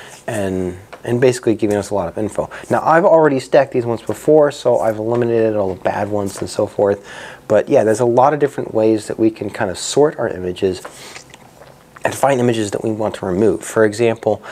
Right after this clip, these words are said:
the H F D, that's basically your star size.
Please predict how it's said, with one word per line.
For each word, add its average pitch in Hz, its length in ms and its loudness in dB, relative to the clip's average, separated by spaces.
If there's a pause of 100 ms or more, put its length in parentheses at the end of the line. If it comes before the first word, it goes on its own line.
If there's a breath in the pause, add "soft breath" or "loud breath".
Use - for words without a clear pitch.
(300 loud breath)
the - 240 2
H 139 300 2
F - 220 -2 (120)
D, 120 200 4
that's 135 280 0
basically 196 480 0
your 110 160 0
star 113 480 -2
size. - 680 0